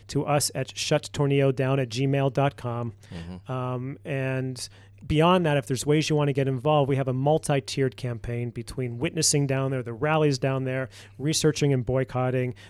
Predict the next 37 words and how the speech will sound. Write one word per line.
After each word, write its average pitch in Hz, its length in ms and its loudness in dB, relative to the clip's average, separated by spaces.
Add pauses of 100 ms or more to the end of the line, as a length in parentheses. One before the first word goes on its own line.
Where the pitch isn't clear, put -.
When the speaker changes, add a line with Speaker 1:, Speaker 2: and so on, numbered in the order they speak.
Speaker 1:
the 131 60 -8
congressional 139 640 2
push, 135 380 2 (100)
and 180 200 0
most 185 240 0
importantly, 170 440 2
which 139 240 -2
we're 147 60 0
getting 147 280 0
to - 120 0
after 143 220 2
the 131 100 -6
first 143 320 0
of 135 40 0
the 127 80 0
year, 143 280 4 (280)
is 135 120 -4
how 151 140 -2
does 151 160 -2
Tornillo 143 420 -2
connect 135 480 -6
to 143 100 -10
the 120 120 -4
rest 123 420 -2
of 120 160 -10
these 123 160 -8
detention 123 720 -8
networks 123 580 -8
that's, 131 340 -14
that's 120 280 -10
been 117 160 -10
played 120 300 -6
out 110 180 -8
here? 107 160 -14 (260)
Fifteen 190 540 2
thousand 143 640 -2
children. 113 520 -2